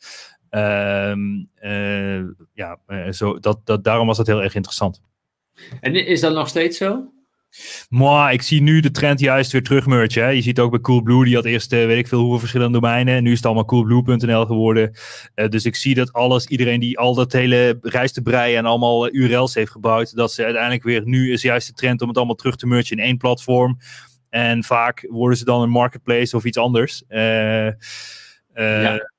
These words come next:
Speaker 1: is ook een hele trend, zeg maar, waar we, waar we natuurlijk op dit moment op varen.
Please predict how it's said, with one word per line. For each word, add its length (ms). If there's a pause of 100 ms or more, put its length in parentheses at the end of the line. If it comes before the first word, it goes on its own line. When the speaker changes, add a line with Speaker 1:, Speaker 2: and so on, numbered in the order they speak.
(140)
Speaker 1:
is 120
ook 140
een 60
hele 200
trend, 320
zeg 180
maar, 200
waar 200
we, 240
waar 140
we 60
natuurlijk 260
op 80
dit 120
moment 240
op 100
varen. 380